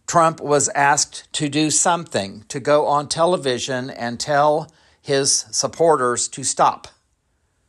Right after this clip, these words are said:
He started off the morning with a rally out front of the White House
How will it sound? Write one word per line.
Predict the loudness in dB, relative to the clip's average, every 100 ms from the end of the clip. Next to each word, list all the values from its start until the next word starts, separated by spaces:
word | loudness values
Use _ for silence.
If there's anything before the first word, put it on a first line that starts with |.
| _ _ _ _ _ _ _ _ _ _ _ _ _ _ _ _ _ _ _ _ _ _ _ _ _ _ _ _ _ _ _ _ _ _ _ _ _ _ -4
He |
started | 0 4 4 4 4
off | 4 2 -4
the |
morning | -4 -2 -2 -2 -4 -6 -10 -16 -20 -20 _ _ _ _ _ -8
with | 0 0 -2 -4
a | -2 2
rally | 2 4 2 0 -6 -16 -20 _ _ -2
out | 0 0 -4 -20 _ _ _ _
front | -8 -4
of |
the | -2
White | 2 2 0
House | -8 -6 -6 -6